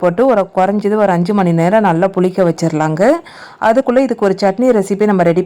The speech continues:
பண்ணிடலாம். இன்னைக்கு நம்ம சவ் சவ் சட்னி தான் ரெடி பண்ண போறோங்க. இப்போ இதுல இருக்கிற மேல் தோல்லாம் சீவிட்டு பொடியை கட் பண்ணிட்டு வந்துடலாங்க. கடாயில கொஞ்சமா எண்ணெயை விட்டுக்கலாங்க. எண்ணெய் நல்லா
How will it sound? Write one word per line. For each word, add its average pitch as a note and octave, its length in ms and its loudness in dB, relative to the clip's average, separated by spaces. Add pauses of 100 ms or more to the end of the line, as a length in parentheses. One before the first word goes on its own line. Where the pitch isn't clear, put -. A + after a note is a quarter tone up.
பண்ணிடலாம். E3+ 400 2
இன்னைக்கு G#3 240 0
நம்ம G#3 240 0
சவ் G3 240 0
சவ் A3 220 0
சட்னி F3+ 280 0
தான் G#3 120 2
ரெடி F#3 200 0
பண்ண F3+ 220 0
போறோங்க. E3+ 420 0 (540)
இப்போ B3+ 200 0
இதுல A3+ 200 2
இருக்கிற A3 200 -2 (100)
மேல் A3+ 200 -2
தோல்லாம் G3+ 320 0
சீவிட்டு F#3+ 300 0 (100)
பொடியை G3+ 320 0
கட் F3 180 -4
பண்ணிட்டு F#3+ 280 0
வந்துடலாங்க. E3+ 500 0 (1200)
கடாயில G#3 480 0
கொஞ்சமா F#3+ 340 0 (160)
எண்ணெயை G3 300 2
விட்டுக்கலாங்க. E3+ 480 -2 (160)
எண்ணெய் F3+ 220 0
நல்லா E3 200 0